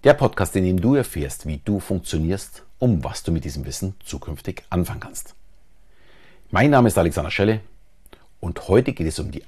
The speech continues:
Einstellung zu neuen Dingen. Wollen wir in unserem Leben was verändern? Ja, bei der heutigen Folge tat ich mich sehr schwer, einen Titel zu finden, da bin ich ganz ehrlich. Ich finde den Inhalt extrem spannend, aber habe nicht so den richtigen Titel dafür.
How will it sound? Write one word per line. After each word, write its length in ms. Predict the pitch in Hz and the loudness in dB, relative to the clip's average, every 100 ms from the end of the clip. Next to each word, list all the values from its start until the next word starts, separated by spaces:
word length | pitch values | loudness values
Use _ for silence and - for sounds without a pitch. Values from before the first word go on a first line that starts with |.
| - | -4
Einstellung 760 | 95 123 131 - 107 101 104 - | 0 0 0 -2 -2 -2 -4 -8
zu 220 | - 80 | -8 -6
neuen 560 | 76 73 87 98 90 | -4 -4 -2 0 -2
Dingen. 340 | 76 78 69 - | -2 -2 -4 -10
Wollen 300 | - 80 101 | -4 2 4
wir 120 | 104 87 | 4 2
in 60 | |
unserem 280 | 82 78 73 | 0 -2 -2
Leben 260 | 71 73 69 | -2 -4 -4
was 160 | - | -8
verändern? 400 | - - - - - - - - - - - - - - - - - - - - - - | -8 -10 -12 -16 -20 -20 -20 -20 -20 -20 -20 -20 -20 -20 -20 -20 -20 -20 -20 -20 -10 2
Ja, 80 | 110 | 8
bei 80 | |
der 120 | 120 101 | 8 8
heutigen 280 | 139 131 | 8 6
Folge 300 | 98 101 113 | 4 4 4
tat 180 | 113 92 | 4 0
ich 80 | 98 | 2
mich 160 | 90 73 | 2 0
sehr 160 | 76 | -2
schwer, 360 | 69 - 82 85 | -2 0 2 2
einen 200 | 82 71 | 0 -2
Titel 220 | 143 135 | -2 -2
zu 120 | - | -2
finden, 220 | 67 69 | -4 -6
da 60 | 67 | -6
bin 100 | 71 | -6
ich 80 | 80 | -4
ganz 220 | 80 - | -4 -2
ehrlich. 340 | 82 123 - - - - - - - - - - - | 0 0 0 -18 -20 -20 -20 -20 -20 -20 -20 -16 -6
Ich 100 | 101 | -4
finde 220 | 131 107 | 0 0
den 140 | 104 | 0
Inhalt 280 | - 127 113 | 2 4 4
extrem 360 | 87 - 95 98 | 4 -2 0 0
spannend, 680 | - - 85 110 151 - - - - - | 0 2 4 6 2 0 -12 -20 -14 0
aber 340 | 85 95 90 | 2 4 4
habe 140 | 101 | 4
nicht 160 | 175 - | 2 2
so 80 | 104 | 2
den 160 | 98 | 2
richtigen 320 | 98 104 107 90 | 2 0 -2 2
Titel 180 | 139 | 2
dafür. 220 | 92 - | 2 0